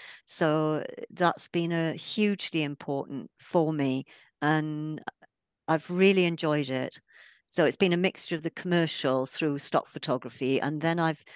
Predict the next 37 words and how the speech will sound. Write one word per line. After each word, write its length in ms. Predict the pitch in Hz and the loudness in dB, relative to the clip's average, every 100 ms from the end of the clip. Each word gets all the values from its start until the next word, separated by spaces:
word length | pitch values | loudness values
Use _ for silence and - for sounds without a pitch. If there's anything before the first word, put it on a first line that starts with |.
| - - | -20 -4
I've 180 | 160 160 | -2 -2
turned 340 | - 175 165 - | 2 4 2 0
to 140 | 170 - | -4 0
art, 640 | 160 160 139 - - - - _ _ - | 4 6 4 0 -6 -8 -10 _ _ -2
and 240 | 170 180 - | 0 0 0
it's 240 | 208 - | -2 0
a 60 | 294 | -2
lovely 640 | 247 240 233 254 269 277 - _ _ _ _ _ _ _ - | 2 2 2 0 0 0 -4 _ _ _ _ _ _ _ -4
change 520 | - 208 202 190 - | 4 6 6 2 -4
from 200 | - 185 | -4 2
writing. 580 | 185 180 - - 147 147 - - _ | 4 2 0 -4 -4 -4 -12 -20 _
Y-, 200 | - - - | -8 -8 0
you 140 | 220 | 4
know, 200 | 240 262 | 6 6
the 140 | 247 | 4
way 260 | 214 214 208 | 4 6 4
you, 220 | 202 196 - | 2 -2 -6
you, 380 | - 185 190 - - _ _ | -8 -4 -2 -4 -12 _ _
<sighs> 80 | - 165 - - _ _ _ _ _ _ | -12 -12 -12 -18 _ _ _ _ _ _
you've 180 | 190 196 | -6 0
had 180 | 214 196 - | 2 2 0
too 220 | - 214 | 0 2
much 400 | 208 196 - 180 | 2 2 -2 -8
of 100 | 160 160 | -8 2
words 720 | 190 190 160 143 - - - - _ _ _ _ - | 6 6 6 2 -2 -8 -8 -12 _ _ _ _ -6
and 160 | 170 | -4
you 80 | 180 | -2
just 260 | 180 - 202 | -4 -4 0
want 260 | 202 - | -2 -2
to 120 | - 180 | -10 -2
be 320 | 175 175 175 | -2 0 -2
with 200 | 175 - | -2 -2
something 460 | - 170 - 175 | -4 -4 -4 0
else, 300 | 175 156 147 | 2 2 -2
something 560 | - - 180 165 - 165 - | -6 -4 -2 -2 -4 -2 0
active. 720 | - - - 165 160 156 - | -2 -4 -4 0 2 0 -2
Or, 240 | 151 143 | -4 -4